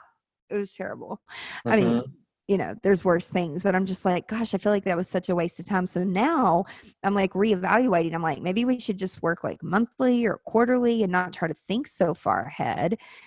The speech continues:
Speaker 1: because you wanna stay relevant with everything, right? So
Speaker 2: Mm-hmm.
Speaker 1: I'm, like, looking at your case studies on your website. You guys do awesome, awesome work. Are there, like, specific industries that you actually,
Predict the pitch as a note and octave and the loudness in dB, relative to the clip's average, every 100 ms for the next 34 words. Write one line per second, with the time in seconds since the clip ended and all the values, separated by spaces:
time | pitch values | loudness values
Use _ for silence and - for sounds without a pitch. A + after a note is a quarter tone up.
0 | - G#3+ - G#3+ F#3+ F#3 F#3 - - G3 | -4 -4 0 2 4 2 0 -8 -12 0
1 | G3+ F#3+ G3+ G3 - F3 D#3 C#3 A#3+ D#4 | 0 2 0 -2 -2 -4 -2 0 0 0
2 | G#3+ - F3+ - - - - - A#2 G2+ | -2 -4 -6 -6 -8 -8 -10 -10 -6 -2
3 | G3 B3+ - - F3+ F3 D#3+ F#3+ - G#2+ | 0 0 -4 0 2 2 -2 -6 -8 -2
4 | A2 B2 C3+ _ _ _ - - - G#3 | -2 -2 -6 _ _ _ -20 -20 -6 -4
5 | A3 G#3+ F#3+ - F#3 F#3 F#3+ - F3 - | -2 -2 -4 -2 -4 -4 -8 -8 -12 -8
6 | G3 E3+ - D#3 C3+ - - F2+ - G3+ | -6 -6 -8 -8 -8 -8 -10 -8 -10 -8
7 | - - - G3 A#3+ C4 A#3 - G3 F#3 | -6 -6 -4 -4 -4 -4 -8 -8 -8 -8
8 | - D3 E3 - D3 D3+ D#3+ - - F#3+ | -6 -4 -6 -10 -12 -12 -10 -12 -10 -6
9 | A#3+ F4 - _ _ _ - - - - | -6 -6 -10 _ _ _ -20 -20 -20 -20
10 | - A#3+ A#3+ C#4 F4 A4+ A#4 - C4 - | -2 2 4 4 2 0 -2 -4 -6 -4
11 | A#3+ B3+ - F3+ G#3+ - C#4+ D#4 D4 - | -4 -4 -4 -4 -4 -6 -2 0 -2 -2
12 | F#3 F#3 G3+ G#3 G#3 - - F3 - - | -4 -2 -2 0 0 -2 0 -2 -2 -8
13 | A#3+ A3+ A3 A3 G#3+ G#3+ G#3 | -4 0 2 0 -2 -4 -6